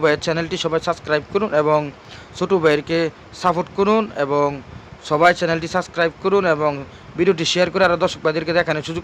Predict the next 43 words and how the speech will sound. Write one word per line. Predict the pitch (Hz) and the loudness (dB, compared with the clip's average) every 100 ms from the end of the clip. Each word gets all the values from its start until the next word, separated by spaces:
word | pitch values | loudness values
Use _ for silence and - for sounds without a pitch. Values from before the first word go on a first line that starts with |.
| 190 | -2
করে | 175 170 | 0 0
দেন। | 233 - - - - | -2 -4 -16 -16 -6
এবং | 143 147 156 | -4 0 0
আজকে | - 185 160 | 2 0 2
আমরা, | 175 185 180 - - - - - 143 | 4 4 0 -8 -20 -20 -20 -8 -4
এ, | 143 143 190 | -2 0 0
ইঞ্জিলটা | 202 202 190 196 | 2 2 2 2
তুলে | 202 190 | 2 2
ধরবো, | 196 214 240 - | 2 2 2 2
তারপর | 143 147 160 | 0 2 0
আমরা | 160 135 | 0 0
বইটা | 143 156 170 180 | 0 2 0 0
তুলে | 190 185 | 0 0
ধরবো। | 196 247 269 - - - - | 2 0 0 -10 -20 -20 -4
তো | 151 | 0
ওই | 185 | 2
গাড়িটা | 202 180 180 196 | 2 2 0 -2
বিক্রি | 202 220 175 | 0 2 4
হইবে | 175 196 247 - | 4 6 4 2
এবং | 160 156 | -2 0
আমরা | 135 147 | 0 0
দেখাইতেছি। | 175 156 165 196 262 - - - - | 0 0 -2 -4 -8 -8 -18 -20 -4
তো | 165 | 0
অবশ্যই | 151 175 214 202 | 2 2 0 0
ভিডিওটি | 202 185 185 | 0 0 -2
প্রথম | 190 180 | -2 -2
থেকে | 185 156 | -2 0
লাস্ট | 135 - | 0 0
পর্যন্ত | 165 160 175 | -6 -4 2
দেখবেন। | 180 147 214 254 - - - - | 2 4 2 2 -6 -20 -10 -2
আর | 131 131 | 0 0
যদি | 143 151 | -4 0
যোগাযোগ | 208 190 202 175 | 2 2 0 2
করার | 165 160 156 | 4 4 2
দরকার | 196 202 214 190 | 2 2 0 2
তাহলে | 151 143 | 2 2
আমাদের | 139 156 175 | 2 -2 -2
সঙ্গে | 175 160 156 - - - 143 | 0 0 0 -4 -20 -10 -2
যোগাযোগ | 175 196 196 196 | 0 2 0 2
করুন | 196 233 165 | 2 2 2
এবং | 165 151 | 0 0
ভিডিওটির | 175 196 156 139 | 0 0 0 2
লাস্টে | 131 - | 2 2